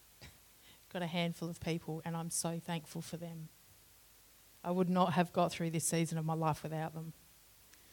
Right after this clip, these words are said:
And they're God-given. We all need people. We all need someone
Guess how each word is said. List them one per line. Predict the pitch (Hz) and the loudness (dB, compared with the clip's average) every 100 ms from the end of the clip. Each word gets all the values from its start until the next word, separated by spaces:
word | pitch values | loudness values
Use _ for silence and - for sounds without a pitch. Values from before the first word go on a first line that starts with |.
| - - - - - - | -12 -8 -8 -10 -18 -4
And | 170 | 4
they're | 180 | 6
God-given. | 170 170 156 170 156 151 151 - - - - - - - - - - - - - - - | 6 2 0 -2 -4 -6 -8 -14 -20 -20 -20 -20 -20 -20 -20 -20 -20 -20 -20 -20 -14 6
We | 190 | 6
all | 185 196 190 | 10 8 8
need | 185 175 175 | 4 0 -4
people. | - 180 175 170 160 - | -4 -4 0 -2 -2 -2
We | 180 | 0
all | 180 180 | 4 6
need | 175 175 | 6 4
someone | - 165 170 196 240 | 2 2 6 8 8